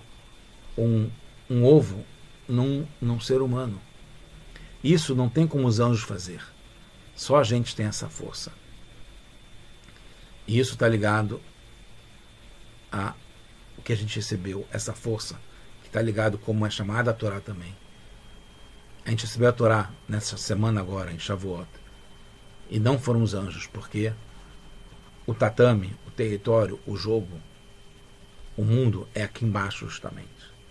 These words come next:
Mesmo que, como vários argumentos do Moshe Rabbeinu, de um comentaristas, que a gente também tá lá em cima, a gente também é sócio de Deus, a gente também é vizinho de Deus, a gente também foi forjado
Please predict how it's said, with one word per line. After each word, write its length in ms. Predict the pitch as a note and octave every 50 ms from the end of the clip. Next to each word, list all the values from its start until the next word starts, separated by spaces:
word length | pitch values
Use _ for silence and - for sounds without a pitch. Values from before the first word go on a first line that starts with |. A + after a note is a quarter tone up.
| - - - - - - - - - - -
Mesmo 460 | G#2 A2 B2+ D3 E3 D#3+ D3+ D#3 -
que, 260 | - - C3 A#2 F#2+ - - - - - - - - - - - - - -
como 220 | - A#2 A2 G#2
vários 280 | A2+ B2 C#3 D3+ D3+ E3
argumentos 260 | C3+ C3 C3+ C3+ A2+
do 60 | A#2
Moshe 200 | B2 A2+ - A#2
Rabbeinu, 500 | A2+ A2 G#2 F#2+ G#2 G2+ G2 F2+ E2 D#2 - - - - - - - - - - - - - - - - - - - - - - - -
de 160 | F#2+ F#2 G#2
um 80 | A2+ A2
comentaristas, 920 | G#2 G#2 A2+ A2+ - G#2+ A#2+ B2 B2 B2 A2+ A#2 A#2 A2 - - - - -
que 80 | -
a 80 | G#2 G2+
gente 320 | G#2 A#2 A#2+ A#2+ - -
também 240 | - G2+ G#2+ B2+ D#3
tá 140 | D#3 D#3 B2+
lá 80 | A#2
em 60 | A2 G#2+
cima, 260 | - - - A2+ G#2+
a 80 | G2+
gente 100 | G#2 -
também 200 | - F#2+ G#2 B2+
é 40 | D3+
sócio 400 | D3 - - A#2+ B2 A#2 - A2+
de 60 | G2+
Deus, 180 | G2+ G#2+ G#2 F#2
a 40 | F#2+
gente 160 | G2+ - -
também 380 | - F2+ F#2+ A#2 C#3+ D#3+ D#3+ D#3 - - - - - -
é 120 | G#2+ A2+
vizinho 340 | G#2+ A#2 A2 G2 A2+ A#2+ A#2+
de 80 | G#2+ G2+
Deus, 300 | F2+ G#2 G#2+ G#2 F#2 G2
a 20 |
gente 180 | G2 G#2 - -
também 400 | A2 F#2+ F#2+ A2 C#3 D#3 D#3+ D#3 - - - - - - - - - - -
foi 200 | - - B2+ B2
forjado 680 | B2 - A#2+ A2 F#2+ G2 A2+ A#2+ B2 B2 G#2+ G#2+ A2